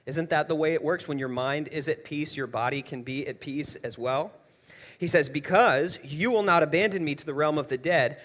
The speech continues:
nor will you let your faithful one see decay." Now, this is, I, I love this. What is David talking about here?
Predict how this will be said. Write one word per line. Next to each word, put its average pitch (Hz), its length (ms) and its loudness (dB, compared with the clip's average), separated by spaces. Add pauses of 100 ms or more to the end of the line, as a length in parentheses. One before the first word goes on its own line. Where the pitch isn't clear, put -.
(140)
nor 190 400 4
will 180 160 2
you 170 160 -2
let 160 240 2
your 147 140 -4
faithful 190 480 -2
one 127 280 0
see 165 280 -2
decay." 139 480 -6 (960)
Now, 143 160 -2
this 165 340 0
is, 165 240 -6 (200)
I, 143 120 -4 (100)
I 160 120 2
love 165 260 2
this. - 380 -10 (480)
What 151 340 0
is 330 160 -2
David 226 360 -4
talking - 380 -10
about 123 240 -6
here? 69 260 -16